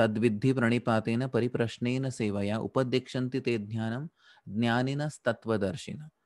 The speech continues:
है ना? म्हणजेच जेव्हा आपण श्रवण करतो अगदी नम्रतेने केलं पाहिजे, आपल्याला प्रश्न विचारले पाहिजेत, तुमचे जे काही प्रश्न तुम्ही जसे विचारता तसं, आणि आपण आपला संपूर्ण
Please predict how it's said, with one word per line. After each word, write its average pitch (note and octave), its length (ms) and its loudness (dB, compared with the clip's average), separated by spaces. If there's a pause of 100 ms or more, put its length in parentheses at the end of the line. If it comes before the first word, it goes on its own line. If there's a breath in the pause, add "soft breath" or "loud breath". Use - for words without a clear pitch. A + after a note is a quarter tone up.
(360)
है A#2 60 2
ना? C#3+ 100 -2 (520)
म्हणजेच A2+ 500 0 (340)
जेव्हा A2+ 180 2
आपण A2+ 200 -2
श्रवण A2 340 0
करतो A2 320 -2
अगदी G2+ 360 -2 (180)
नम्रतेने G#2 640 -2
केलं G2 300 -4
पाहिजे, G2 300 -6
आपल्याला G2+ 300 -4
प्रश्न - 380 -4
विचारले G#2 520 0
पाहिजेत, F#2+ 420 -2 (160)
तुमचे A2 260 2
जे G#2 140 2
काही G#2 200 -2
प्रश्न - 360 -6
तुम्ही G2+ 220 -2
जसे G2 280 -6
विचारता F#2+ 440 -6 (100)
तसं, - 220 -10 (560 soft breath)
आणि D3 360 -2 (480)
आपण C3+ 400 -2 (460)
आपला A2 480 -4
संपूर्ण C3 640 -2